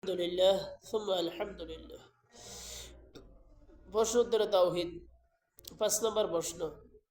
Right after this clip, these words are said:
আল্লাহ কি আমাদেরকে এই দুনিয়ার জীবনে অবহেলিত অবস্থায় রেখেছেন? উত্তর,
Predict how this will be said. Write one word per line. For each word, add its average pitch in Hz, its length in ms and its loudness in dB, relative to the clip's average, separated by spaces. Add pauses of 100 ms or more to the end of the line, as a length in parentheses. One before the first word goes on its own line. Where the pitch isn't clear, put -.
(640)
আল্লাহ 269 360 6
কি 269 180 4
আমাদেরকে 240 560 4
এই 226 320 -2
দুনিয়ার 214 580 6
জীবনে 185 540 0 (520)
অবহেলিত 202 640 2
অবস্থায় 208 520 0
রেখেছেন? 196 520 -6 (2500)
উত্তর, 202 600 0